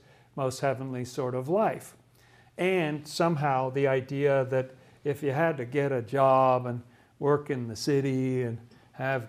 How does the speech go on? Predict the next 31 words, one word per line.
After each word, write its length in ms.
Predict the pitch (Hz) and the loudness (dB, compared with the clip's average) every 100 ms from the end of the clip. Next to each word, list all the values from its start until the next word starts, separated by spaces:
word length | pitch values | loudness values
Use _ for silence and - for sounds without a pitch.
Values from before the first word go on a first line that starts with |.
| - | -12
kids 640 | - 127 120 123 120 120 | -6 -4 -2 -2 -4 -6
and 180 | 120 113 | -10 -10
stuff 300 | - 131 120 | -6 -6 -4
like 200 | 123 120 | -4 -4
that, 300 | 135 127 120 | 0 0 0
that 140 | 127 120 - - - - | -6 -8 -12 -20 -20 0
that 260 | 139 151 | 2 2
was 300 | 143 131 - - _ - _ _ _ _ _ _ | 2 0 -2 -16 _ -20 _ _ _ _ _ _
sort 220 | - 185 | 4 6
of 80 | 160 | 6
a 60 | 135 | 4
necessary 720 | 143 143 143 - 139 127 123 | 2 0 -2 2 4 2 0
evil. 600 | 160 151 127 117 - - _ _ _ _ _ | 0 0 0 -4 -10 -16 _ _ _ _ _
But 120 | 139 | -2
it 100 | 143 | 0
would 140 | 156 131 | -2 0
really 340 | 143 170 160 | 6 6 6
be 140 | 139 131 | 2 -2
better 420 | 131 127 123 127 | -2 0 0 -2
if, 280 | - - 180 | -6 -8 -6
if 200 | 135 - | -6 -4
you 100 | 127 | -4
could 160 | 135 | -2
just, 380 | 139 131 - - | 0 -2 -4 -4
uh, 100 | 123 | -2
worship 380 | 131 139 - 127 | 2 0 0 -4
God 280 | 139 127 120 | 0 0 0
in 100 | 117 | -4
a 60 | |
purer 360 | - 131 120 123 | -4 0 2 4
way. 280 | 180 180 | 4 4